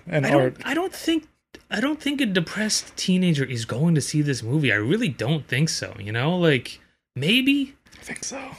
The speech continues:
Speaker 2: <sighs> I don't, I really,
Speaker 1: <laughs>
Speaker 2: Schultz, I think you're a bit naive. I, I really do think that
Speaker 1: <laughs> These, these are all,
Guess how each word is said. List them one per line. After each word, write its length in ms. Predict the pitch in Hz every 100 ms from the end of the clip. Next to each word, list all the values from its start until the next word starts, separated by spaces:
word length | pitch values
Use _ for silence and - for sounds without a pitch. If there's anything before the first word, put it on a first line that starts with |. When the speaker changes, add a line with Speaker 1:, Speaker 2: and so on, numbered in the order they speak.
| - -
Speaker 2:
<sighs> 280 | - - -
I 80 | 190
don't, 200 | 285 254 -
I 80 |
really, 560 | 196 220 349 349 220 165 -
Speaker 1:
<laughs> 80 | 120
Speaker 2:
Schultz, 360 | - 254 -
I 100 | 156
think 340 | 131 202 233 202
you're 220 | 190 180
a 80 | 151
bit 200 | 160 160
naive. 360 | 143 139 151 117
I, 120 | 110
I 60 | 127
really 360 | 127 151 202 180
do 260 | 151 160
think 540 | 156 - 151 131 - _ _ _ _ _ _ _
that 320 | 127 131 151 170
Speaker 1:
<laughs> 0 |
These, 240 | 175 -
these 260 | 185 170 165
are 140 | 160 -
all, 180 | 185